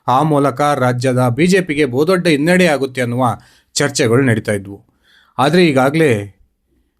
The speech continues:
ವಿಜಯದಶಮಿ ಮುಗಿದೋಗಿದೆ. ಆದರೂ ಕೂಡ ಯತ್ನಾಳ್ ತನ್ನ ಹೊಸ ಪಕ್ಷದ ಘೋಷಣೆಯನ್ನು ಮಾಡದೇ ಇರತಕ್ಕಂಥದ್ದು ರಾಜಕೀಯ ಲೆಕ್ಕಾಚಾರವನ್ನೇ ತಲೆ ಕೆಳಗು ಮಾಡಿದೆ.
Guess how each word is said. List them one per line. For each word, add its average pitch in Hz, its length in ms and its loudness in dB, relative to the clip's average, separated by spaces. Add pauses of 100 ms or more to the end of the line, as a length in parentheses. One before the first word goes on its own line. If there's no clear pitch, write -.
(420)
ವಿಜಯದಶಮಿ 175 580 2
ಮುಗಿದೋಗಿದೆ. 123 580 0
ಆದರೂ 165 420 0
ಕೂಡ 185 200 0
ಯತ್ನಾಳ್ 170 540 0
ತನ್ನ 131 160 -2
ಹೊಸ 127 220 0
ಪಕ್ಷದ 175 400 -2
ಘೋಷಣೆಯನ್ನು 160 600 0
ಮಾಡದೇ 143 300 0
ಇರತಕ್ಕಂಥದ್ದು 127 840 -2
ರಾಜಕೀಯ 131 460 -2
ಲೆಕ್ಕಾಚಾರವನ್ನೇ 127 800 0
ತಲೆ 120 240 -2
ಕೆಳಗು 117 300 -4
ಮಾಡಿದೆ. 104 340 -2